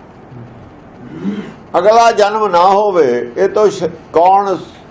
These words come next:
ਸ਼ਰਨ ਦਊਗਾ? ਕੋਈ ਓਟ ਮਿਲੂਗੀ ਤਾਂ ਹੀ ਅਗਲਾ ਜਨਮ ਨਹੀਂ ਹੋਊਗਾ। ਕਾਲ ਤੋਂ ਬਚਾ ਦੀ ਓਟ ਕੀ ਹੈ,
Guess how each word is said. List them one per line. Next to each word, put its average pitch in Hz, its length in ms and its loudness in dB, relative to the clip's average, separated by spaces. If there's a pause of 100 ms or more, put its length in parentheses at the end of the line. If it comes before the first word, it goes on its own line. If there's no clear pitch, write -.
(160)
ਸ਼ਰਨ 147 380 -2
ਦਊਗਾ? 113 420 0 (3000)
ਕੋਈ 127 160 -2
ਓਟ 151 300 0
ਮਿਲੂਗੀ 175 300 -2
ਤਾਂ 208 200 0
ਹੀ 165 120 -2
ਅਗਲਾ 180 220 2
ਜਨਮ 196 260 -4
ਨਹੀਂ 196 140 -6
ਹੋਊਗਾ। 151 300 -4 (440)
ਕਾਲ 185 300 2
ਤੋਂ 208 280 -2
ਬਚਾ 175 400 0
ਦੀ 190 220 -2
ਓਟ 185 300 0
ਕੀ 160 340 0
ਹੈ, 110 240 -2